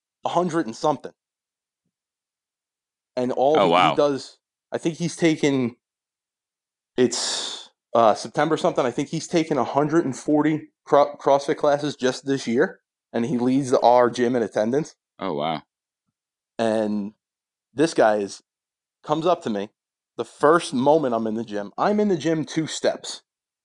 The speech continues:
Speaker 1: and he
Speaker 2: Right.
Speaker 1: comes up to me and says, "I'm Mike, so-and-so. Son runs the gym." "Yeah, I know your son. I went to the high school, yada, yada, yada." He goes, and you know how old people are sometimes, and I don't mean to call him old. He's young at heart.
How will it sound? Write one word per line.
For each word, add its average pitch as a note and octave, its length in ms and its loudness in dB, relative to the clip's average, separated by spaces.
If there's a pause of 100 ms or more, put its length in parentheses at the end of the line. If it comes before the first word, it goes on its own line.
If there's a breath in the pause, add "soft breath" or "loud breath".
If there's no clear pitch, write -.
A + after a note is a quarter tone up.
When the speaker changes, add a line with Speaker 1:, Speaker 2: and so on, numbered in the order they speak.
(140)
Speaker 1:
and - 120 -4
he D3 80 2
Speaker 2:
Right. - 20 -2
Speaker 1:
comes D#3 240 4
up C#3+ 180 4
to C#3 60 -6
me B2 120 0
and A2+ 120 -4
says, A2 320 0 (1400)
"I'm A2+ 100 0
Mike, E3 280 4 (400)
so-and-so. C3+ 600 -2 (840)
Son C3+ 180 0
runs B2+ 200 -2
the A2+ 60 -10
gym." E3 300 -2 (160)
"Yeah, F3+ 120 -2
I D#3 80 0
know F#3 80 -2
your F3 100 -2
son. C#3+ 260 -4
I D3 60 -2
went C#3 140 -4
to C#3+ 60 -2
the C#3 60 -2
high C3 120 0
school, C3+ 420 -4
yada, A2+ 220 0
yada, C3 200 0
yada." B2 260 -2 (420)
He A#2+ 80 -4
goes, B2 260 -2 (1040)
and C4 160 2
you E4+ 140 0
know C4+ 100 6
how E3+ 120 6
old B2+ 200 4
people A2+ 300 4
are A2 140 4
sometimes, B2+ 460 0
and B2 80 0
I A#2+ 40 0
don't C3 160 0
mean B2 120 -2
to A#2 60 -2
call A2+ 220 0
him A#2 160 -6
old. A2+ 260 0
He's D3 180 -10
young A#2+ 180 0
at A2+ 80 0
heart. A#2 340 2